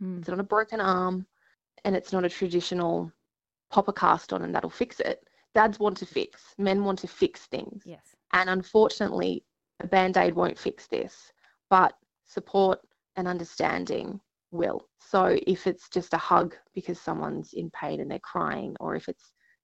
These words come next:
Speaker 2: heating up the heat pack or going and getting a <laughs> pho or a Lamington or whatever it might be, little things like that to help, that is the best you can do to fix it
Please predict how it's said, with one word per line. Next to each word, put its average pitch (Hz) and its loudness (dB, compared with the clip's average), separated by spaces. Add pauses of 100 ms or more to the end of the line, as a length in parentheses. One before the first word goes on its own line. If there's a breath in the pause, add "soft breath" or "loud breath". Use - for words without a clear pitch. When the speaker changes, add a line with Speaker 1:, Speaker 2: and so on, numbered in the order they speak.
(180)
Speaker 2:
heating 202 6
up - 0
the 170 -2
heat 170 -2
pack 160 -6
or 170 -4 (100)
going 202 6
and 185 -2
getting 175 2
a - -4
<laughs> - -8
pho 170 6
or 170 2
a 170 2 (460)
Lamington 180 4
or - -4
whatever 185 6
it 156 2
might 165 0
be, 160 0 (460 loud breath)
little 233 6
things 208 -4
like 185 -4
that 175 -2
to 190 -14
help, 202 -4 (160)
that 185 4 (220)
is 185 -4 (280)
the 180 -4
best - -2
you - -6
can 170 -8
do 160 -2
to - -10
fix - -6
it - -14